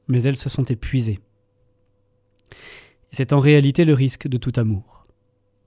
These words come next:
Celui de s'épuiser, de se lasser, de se fatiguer. Nous avons tous fait cette expérience de nous lasser d'aimer, de toucher au fond de nous-mêmes, dans notre cœur, une limite, une frontière.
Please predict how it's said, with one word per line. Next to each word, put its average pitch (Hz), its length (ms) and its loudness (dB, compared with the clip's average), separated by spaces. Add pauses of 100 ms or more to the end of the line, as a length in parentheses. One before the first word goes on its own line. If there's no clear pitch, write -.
(1040)
Celui 123 320 -2
de 123 100 0
s'épuiser, 120 640 -2
de 113 80 -4
se 131 160 -6
lasser, 120 420 -2
de 110 80 -4
se - 160 -10
fatiguer. 104 540 -8 (1800)
Nous 131 160 2
avons 147 380 6
tous - 340 -4
fait 180 240 0
cette 160 180 -2
expérience 143 840 -2 (160)
de 127 80 2
nous 127 140 4
lasser 143 500 2
d'aimer, 117 420 0 (360)
de 123 80 -2
toucher 165 340 0
au 156 80 4
fond 156 220 2
de 151 40 6
nous-mêmes, 147 380 4
dans 120 80 0
notre 117 240 -4
cœur, 156 320 -4
une 120 180 2
limite, 139 640 4 (420)
une 127 140 2
frontière. - 680 -6